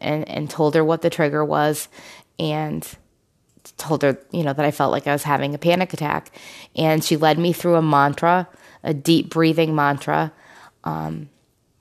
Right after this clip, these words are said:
and the mantras can be very, very short,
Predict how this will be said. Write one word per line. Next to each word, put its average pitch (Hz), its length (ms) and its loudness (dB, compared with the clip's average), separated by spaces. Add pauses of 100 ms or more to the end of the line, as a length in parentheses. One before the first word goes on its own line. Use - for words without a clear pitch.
(640)
and 170 340 2
the 185 240 0
mantras 220 420 6
can 214 200 2
be 180 180 4
very, 185 360 6
very 196 300 4
short, 185 720 0